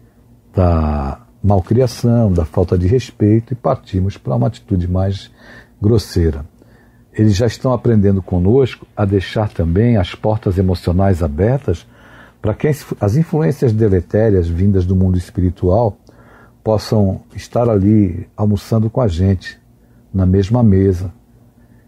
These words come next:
Por isso que a gente vem batendo, né, nessa tecla e sugerindo, falando da importância de conversar com os filhos,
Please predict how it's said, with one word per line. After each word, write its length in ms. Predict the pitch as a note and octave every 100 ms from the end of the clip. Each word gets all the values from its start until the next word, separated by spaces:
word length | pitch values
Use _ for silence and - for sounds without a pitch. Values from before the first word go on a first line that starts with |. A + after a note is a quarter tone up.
| _
Por 140 | - F#2
isso 480 | G2+ - B2 G#2 E2 - _ _ _ -
que 200 | G2 F2+
a 80 | E2
gente 440 | F#2 F2 - D#2+ - - - - F#2+
vem 240 | F2 G#2
batendo, 540 | F#2 E2+ - G#2+ F2+
né, 180 | E2+ G2+
nessa 340 | F2+ C#2 F2+ D#2+
tecla 640 | - B2 C3 G#2 G2 F2+
e 160 | E2 - _ - _
sugerindo, 760 | - G#2 F2 F2+ G2+ A#2+ F2 D#2+ - - - - - - _ -
falando 400 | - A#2+ D3+ C3+
da 120 | C3+
importância 760 | A#2 A#2+ G2+ - A2 A2 - F2+
de 100 | F2
conversar 640 | - G2 F2 D#2+ - F#2
com 100 | F2
os 100 | G2
filhos, 800 | - A2 G#2 G2+ E2 D2+ D2+ -